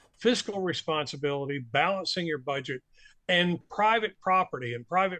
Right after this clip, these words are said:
property ownership, and it's, uh, being such an integral part of the American constitutional ethic and the American dream. Um, those principles go on and on and on. And that's why I, I like to kind of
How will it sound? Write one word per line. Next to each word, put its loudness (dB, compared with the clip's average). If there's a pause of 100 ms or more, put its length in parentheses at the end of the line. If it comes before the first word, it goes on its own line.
property -2
ownership, 0 (140)
and -4
it's, -6 (100)
uh, -4 (480)
being 6
such 0
an -10
integral -2
part -2
of -10
the -10
American -2 (320)
constitutional 0
ethic 0
and -4
the -2
American -4
dream. -2 (720)
Um, 4 (160)
those 4
principles -2 (400)
go 2
on 0
and -4
on -4
and -8
on. -6
And -10
that's -4
why 2
I, 2 (560)
I 4
like 2
to -10
kind -6
of -4